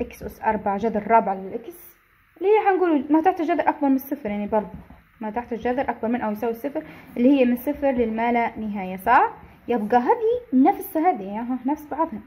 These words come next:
تو أنا بندير تقاطع الهذه وهذه، هنا بندير تقاطع الهذه وهذه، صح؟ عشان يطلع عناصر مشتركة حيطلع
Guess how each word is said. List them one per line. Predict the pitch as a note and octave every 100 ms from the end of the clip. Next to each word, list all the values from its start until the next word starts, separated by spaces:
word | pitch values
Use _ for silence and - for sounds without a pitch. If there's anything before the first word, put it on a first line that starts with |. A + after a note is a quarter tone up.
| -
تو | A#3
أنا | B3
بندير | A#3+ B3
تقاطع | D4 C#4 D4+ E4 D#4 A3+ - - - -
الهذه | B3 F#4+ A4+ G#4
وهذه، | A#4 C#4+ F#3+
هنا | F#3 -
بندير | G#3 G#3+ A#3+
تقاطع | - G#3+ A3+ G#3 A3 G3
الهذه | G3+ D4 G4+
وهذه، | G#4 A#4+ -
صح؟ | D4 A#4 C#5+ - _ _ _ _ _
عشان | E4+
يطلع | G4+ A4+ B3
عناصر | C4+ E4+ E4+
مشتركة | D#4+ G4+ D#4+ B3+ C4
حيطلع | E4 G#4 G#4+